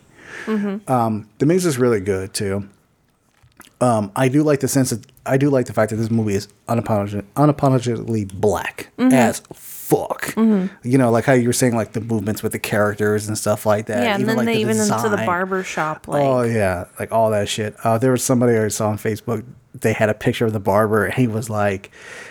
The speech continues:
Speaker 2: "Yo, this barber can, can, um, do a serious fade and make you, make you, like, a mean ass rack of ribs." I'm like, "Yep, that's it."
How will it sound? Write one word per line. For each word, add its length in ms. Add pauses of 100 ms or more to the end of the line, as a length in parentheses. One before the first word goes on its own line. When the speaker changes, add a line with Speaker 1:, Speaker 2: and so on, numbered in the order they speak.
(140)
Speaker 2:
"Yo, 180
this 120
barber 300
can, 240 (320)
can, 280
um, 360 (120)
do 140
a 40
serious 420
fade 260
and 100
make 140
you, 260
make 220
you, 60
like, 100
a 80
mean 320
ass 180
rack 240
of 80
ribs." 360
I'm 60
like, 200 (720)
"Yep, 280 (100)
that's 240
it." 1600